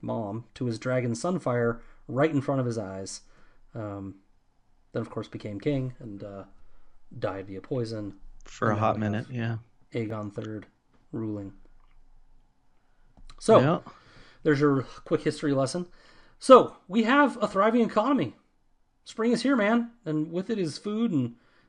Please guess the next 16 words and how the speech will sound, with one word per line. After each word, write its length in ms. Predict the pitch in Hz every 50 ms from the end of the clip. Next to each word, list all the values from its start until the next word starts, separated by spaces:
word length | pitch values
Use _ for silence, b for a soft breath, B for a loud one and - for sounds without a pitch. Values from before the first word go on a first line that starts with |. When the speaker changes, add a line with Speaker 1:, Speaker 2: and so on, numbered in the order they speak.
| b -
Speaker 1:
better 200 | 175 180 185 165
seas 480 | - - 196 190 196 220 240 220 160
and 240 | 147 120 104 104 107 -
healthier 360 | - 175 175 - 190 175 160
outlooks 380 | 156 165 190 185 180 - -
on 120 | 175 165 156
life 280 | 151 165 196 220 226
and 100 | 165 147
yada, 180 | 147 151 151 160
yada, 160 | 151 147 147
yada. 360 | 147 147 156 170 196 202 202
Say 200 | 202 - - 180
what 140 | 180 175 156
you 80 | 143 135
want 280 | 143 156 170 156 -
about 360 | 160 143 151 147 147 143 -